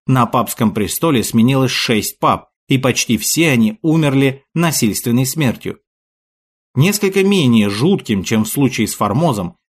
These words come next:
периодом этого мрачного века – были годы, когда нобилитет Италии пытался достичь желаемого, упрочить свое благосостояние,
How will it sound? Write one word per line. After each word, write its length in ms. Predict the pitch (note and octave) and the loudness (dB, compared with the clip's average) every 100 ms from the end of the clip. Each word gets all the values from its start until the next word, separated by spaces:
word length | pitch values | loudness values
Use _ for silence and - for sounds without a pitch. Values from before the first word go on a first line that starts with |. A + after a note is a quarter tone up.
| _ | _
периодом 520 | D3 C#3 C#3+ B2+ A#2+ - | 0 4 4 4 0 0
этого 280 | C3 B2+ B2 | -2 0 2
мрачного 540 | C3 B2 - G#2+ F2+ | 2 0 -4 -6 -4
века – 480 | F#2 E3+ E3+ C#3+ - _ - | -2 -2 0 -4 -4 _ -4
были 260 | D#3 A3 C3+ | 0 2 2
годы, 560 | G#2+ A#2 D#3+ E3 D3 _ _ | 2 0 2 0 -4 _ _
когда 340 | D3+ C3 C3 | 0 2 2
нобилитет 640 | A#2+ A2 A2+ A2+ - G2 | 2 2 2 2 0 -2
Италии 540 | F#2 F2 D3+ A#2+ F2 - _ - | -4 -2 0 0 -2 -6 _ -4
пытался 380 | E3 B3 A3+ | 0 0 0
достичь 420 | C3 A2 - E3 A#2 | 0 -2 -2 -4 -2
желаемого, 760 | A2 G2+ G2+ C3 A#2+ G#2 E2+ _ _ | -2 0 0 0 0 -2 -4 _ _
упрочить 680 | G#3+ F3+ C3+ C#3+ E3+ - - | 0 0 2 2 2 0 -4
свое 340 | - A#2 C#3 | -2 2 2
благосостояние, 1080 | B2+ B2 G#2+ - A2 - F#2+ A2 D3 G2 E2+ | 2 0 0 -4 -6 -6 -4 -2 -2 -2 -6